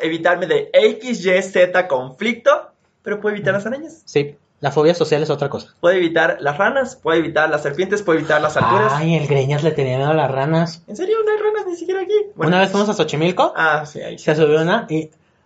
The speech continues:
Speaker 2: "Ay, sí, ¿dónde te agarro? ¿Dónde te pongo?". Y después, David, chingas a tu reputísima.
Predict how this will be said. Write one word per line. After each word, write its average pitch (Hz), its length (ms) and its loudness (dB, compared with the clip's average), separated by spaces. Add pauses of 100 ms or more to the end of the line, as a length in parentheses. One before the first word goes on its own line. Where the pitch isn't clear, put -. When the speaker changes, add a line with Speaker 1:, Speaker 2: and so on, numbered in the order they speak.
(120)
Speaker 2:
"Ay, 233 400 2
sí, - 340 -6
¿dónde 208 240 2
te 170 120 -2
agarro? 185 320 4
¿Dónde 196 160 0
te 175 120 0
pongo?". 240 480 0
Y 160 80 4
después, 160 420 4
David, 208 260 -2
chingas 214 520 0
a 202 120 0
tu 175 100 0
reputísima. 147 840 -2